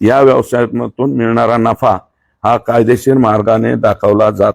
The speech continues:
नाही, तर तो काळ्या पैशाच्या स्वरूपात जमा केला जातो. या सगळ्या अधिकाऱ्यांची,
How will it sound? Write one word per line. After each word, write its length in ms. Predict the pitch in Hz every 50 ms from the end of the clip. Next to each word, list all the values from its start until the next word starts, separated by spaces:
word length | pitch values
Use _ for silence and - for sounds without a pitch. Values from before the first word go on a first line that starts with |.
| _
नाही, 260 | - 113 117 107 95 95 - _ _ _ _ _ _ _ -
तर 100 | 107 101
तो 200 | - - 117 113
काळ्या 360 | - - 113 110 110 123 127
पैशाच्या 480 | 120 - 107 101 - - 95 - 113 104
स्वरूपात 440 | - - 98 98 92 - 127 117 107 104
जमा 280 | 101 98 101 101 - 110
केला 360 | - - 101 95 95 104 104
जातो. 360 | - 98 92 85 - _ _ _ _ _ _ _ _ _ _ _ _ _ - - - - _ _ -
या 160 | 226 311 -
सगळ्या 360 | - - 120 117 143 151 147
अधिकाऱ्यांची, 580 | 135 123 131 - 127 123 123 123 120 120 123